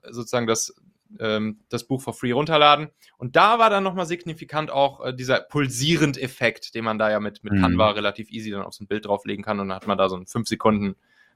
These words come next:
Speaker 1: ähm, ja, Video im Prinzip dann als Visual. Und, äh, das war auch nochmal, das war, hat auch nochmal signifikant was gebracht. Und was ich
Speaker 2: Muss
Speaker 1: jetzt
Speaker 2: ich ganz kurz,
Speaker 1: Ja.
Speaker 2: ich muss einmal ganz kurz, weil jetzt gerade zu diesem Thema das passt, das will ich noch kurz einbringen. Ich habe
Speaker 1: Ja.
Speaker 2: eine Retargeting-Anzeige gesehen, sehr lange lief die auch, muss sehr gut funktioniert haben. Das Creative fand ich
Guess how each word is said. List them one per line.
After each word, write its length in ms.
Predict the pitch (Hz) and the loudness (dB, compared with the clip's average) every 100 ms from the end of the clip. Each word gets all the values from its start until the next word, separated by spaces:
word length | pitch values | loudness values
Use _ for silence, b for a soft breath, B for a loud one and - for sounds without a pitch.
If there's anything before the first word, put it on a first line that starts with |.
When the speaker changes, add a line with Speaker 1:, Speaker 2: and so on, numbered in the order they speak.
| - | -10
Speaker 1:
ähm, 340 | - 95 95 92 _ _ _ _ _ _ _ _ _ | -6 -6 -8 -16 _ _ _ _ _ _ _ _ _
ja, 220 | 117 98 | 0 2
Video 280 | 113 123 120 | 2 4 4
im 100 | 117 | 2
Prinzip 360 | 107 113 - 113 | -2 -6 -6 -2
dann 160 | 107 | 0
als 180 | 101 104 | 0 -4
Visual. 400 | 113 107 107 101 B B B B B - | -4 0 0 0 B B B B B -4
Und, 480 | 117 107 101 104 | 0 0 -2 -6
äh, 100 | 107 | -4
das 220 | 98 135 - | 2 2 4
war 100 | 123 | 2
auch 60 | |
nochmal, 380 | 127 110 98 92 _ _ | 2 0 0 -2 _ _
das 160 | - 113 | -10 -4
war, 200 | 120 - | -2 -2
hat 100 | 117 | -6
auch 100 | 117 | -4
nochmal 200 | 113 101 | -2 -4
signifikant 580 | 104 - 104 104 101 95 | -4 -10 -14 -10 -8 -8
was 140 | 95 | -12
gebracht. 480 | - - 110 - - _ _ _ _ _ _ _ _ _ _ _ _ - | -10 2 2 2 -6 _ _ _ _ _ _ _ _ _ _ _ _ -8
Und 140 | 113 | -2
was 120 | 120 | 0
ich 80 | 123 | 4
Speaker 2:
Muss 120 | 135 | 4
Speaker 1:
jetzt 80 | 123 | 4
Speaker 2:
ich 60 | - | 4
ganz 220 | 143 - | 2 4
kurz, 220 | 135 - - - | 0 0 -8 0
Speaker 1:
Ja. 180 | 123 117 | 0 2
Speaker 2:
ich 60 | 127 | -2
muss 80 | |
einmal 260 | - 147 151 | 2 4 4
ganz 240 | 123 151 | 4 2
kurz, 260 | - 143 143 | 2 0 4
weil 220 | 113 113 | 4 6
jetzt 180 | 123 127 | 4 4
gerade 180 | 113 117 | 2 2
zu 100 | 107 | 0
diesem 160 | 107 | -2
Thema 260 | 101 123 113 | 2 4 6
das 160 | 98 - | 4 4
passt, 200 | 113 110 | 2 2
das 100 | - | -4
will 80 | |
ich 80 | - | -6
noch 100 | - | -2
kurz 160 | - 110 | 0 2
einbringen. 400 | 110 107 101 110 | 4 4 4 4
Ich 60 | |
habe 100 | 123 | 4
Speaker 1:
Ja. 40 | 110 | 4
Speaker 2:
eine 120 | 110 | 4
Retargeting-Anzeige 800 | 110 110 127 120 104 101 110 104 | 4 4 4 2 0 4 4 4
gesehen, 380 | 101 98 117 110 | 2 4 4 6
sehr 160 | 107 | 6
lange 240 | 120 120 127 | 6 6 4
lief 220 | 113 151 | 2 4
die 120 | 95 | 6
auch, 180 | 98 120 | 6 6
muss 140 | 113 | 2
sehr 160 | - 113 | 4 4
gut 140 | 127 | 4
funktioniert 440 | - 120 107 110 - | 0 0 2 2 4
haben. 160 | 95 | 4
Das 160 | 98 95 | 4 2
Creative 300 | 113 104 - | 2 4 2
fand 240 | - 101 | 2 4
ich 140 | 101 | 2